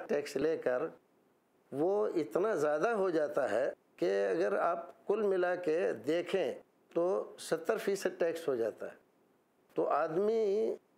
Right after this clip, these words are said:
की क्षमता से बाहर हो जाता है, इसलिए लोग तरक्की नहीं कर पाते और उभर नहीं पाते, वो गरीबी की रेखा से नीचे ही रहते हैं। तो इस तरह के जो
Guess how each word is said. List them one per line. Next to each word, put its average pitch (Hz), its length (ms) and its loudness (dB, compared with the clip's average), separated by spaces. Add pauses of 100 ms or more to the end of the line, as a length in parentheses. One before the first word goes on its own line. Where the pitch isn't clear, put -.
(120)
की 202 220 -2
क्षमता 170 460 0
से 214 140 -2
बाहर 160 480 0
हो 139 160 0
जाता 131 320 0
है, 202 120 2
इसलिए 196 400 0
लोग 190 320 0 (480)
तरक्की 170 360 2
नहीं 185 220 2
कर 185 160 0
पाते 165 460 2
और 190 220 2
उभर 170 420 2
नहीं 180 260 2
पाते, 165 400 0
वो 175 160 2
गरीबी 170 440 2
की 170 180 0
रेखा 156 320 0
से 180 160 -2
नीचे 170 340 0
ही 220 120 2
रहते 127 320 -2
हैं। 85 80 -8 (680)
तो 196 180 2
इस 226 320 -2
तरह 254 200 2
के 247 160 -2
जो 202 160 0